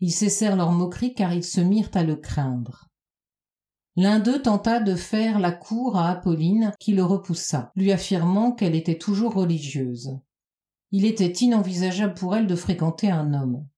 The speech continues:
Peut-être son refus fut-il trop brutal et vexa-t-il l'homme. Toujours est-il qu'il répliqua avec colère. «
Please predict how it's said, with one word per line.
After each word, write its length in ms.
Peut-être 460
son 260
refus 320
fut-il 380
trop 240
brutal 580
et 80
vexa-t-il 680
l'homme. 380
Toujours 340
est-il 380
qu'il 160
répliqua 480
avec 260
colère. « 680